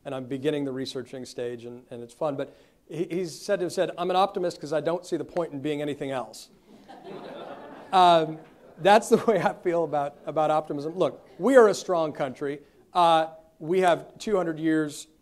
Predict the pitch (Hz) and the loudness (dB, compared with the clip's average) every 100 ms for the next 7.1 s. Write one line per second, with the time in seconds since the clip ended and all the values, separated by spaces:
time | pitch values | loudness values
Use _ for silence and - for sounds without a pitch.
0 | - 139 139 135 139 123 143 - 151 143 | -4 -2 -2 -4 -8 -6 -6 -6 -8 -6
1 | 143 135 131 123 120 139 156 156 147 156 | -6 -6 -4 -4 -2 0 0 -4 -4 -2
2 | 143 - 156 151 147 - 139 156 143 165 | -2 -4 -8 -6 -10 -10 -8 -8 -8 -12
3 | 135 165 165 170 185 185 151 139 175 185 | -6 -4 -4 -4 -6 -6 -12 -8 -6 -6
4 | 151 - 262 190 156 247 254 - _ _ | -6 -4 -2 0 2 0 -2 -18 _ _
5 | _ _ _ _ _ - 214 208 196 185 | _ _ _ _ _ -4 0 2 0 -6
6 | _ _ _ _ - 233 240 311 285 135 | _ _ _ _ 0 2 4 2 2 -2